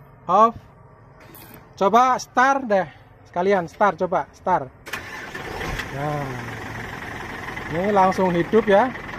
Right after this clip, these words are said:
Coba matiin. Nah, langsung mati. Hidup lagi, coba start. Oke, langsung hidup ya, gampang.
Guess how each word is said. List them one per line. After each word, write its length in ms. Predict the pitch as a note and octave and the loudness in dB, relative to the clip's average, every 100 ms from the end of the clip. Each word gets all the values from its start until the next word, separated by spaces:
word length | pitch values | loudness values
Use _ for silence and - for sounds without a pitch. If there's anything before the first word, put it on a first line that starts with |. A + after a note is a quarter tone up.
| - - - - - - - - - | -12 -14 -12 -12 -12 -12 -12 -12 -2
Coba 160 | G3 A3+ | 2 6
matiin. 560 | A#3+ A#3+ C4+ D4+ D#4 C4 - - - - - - - - - - - - - - C3+ | 6 6 6 6 4 -4 -12 -14 -14 -14 -12 -14 -14 -14 -14 -16 -18 -18 -18 -14 -12
Nah, 240 | C3 B2 B2 | -10 -10 -10
langsung 240 | C3 C#3+ | -10 -8
mati. 400 | C#3+ C3+ E3 G#3+ A#3 - - - - - - - - - - - - - | -8 -6 -6 -6 -10 -16 -20 -20 -20 -20 -20 -20 -20 -20 -20 -20 -14 -2
Hidup 240 | F3+ A3 | 4 6
lagi, 240 | A#3+ A#3+ B3 | 4 2 0
coba 320 | A#3 C4 A#3+ | 4 4 4
start. 400 | - C4 C#4+ C4 - _ - - - - - - - - - - - - - - - - - - - - - - - - - - - C3 | 2 2 0 -4 -18 _ -20 -20 -20 -20 -20 -20 -20 -20 -20 -20 -20 -16 -12 -12 -12 -14 -12 -10 -8 -6 -6 -6 -12 -12 -14 -12 -10 -8
Oke, 420 | C#3 - E3+ G3 A3 A#3 G#3 - - - | -8 -4 0 2 2 -2 -8 -10 -12 -8
langsung 320 | D3 D3 D#3 | -6 -4 -2
hidup 400 | D3+ D3 - G#3 | 0 0 2 4
ya, 240 | G3+ G3 A#3+ F#3 | 6 4 4 0
gampang. 480 | D#3 D3+ A3 C4 | 0 2 2 0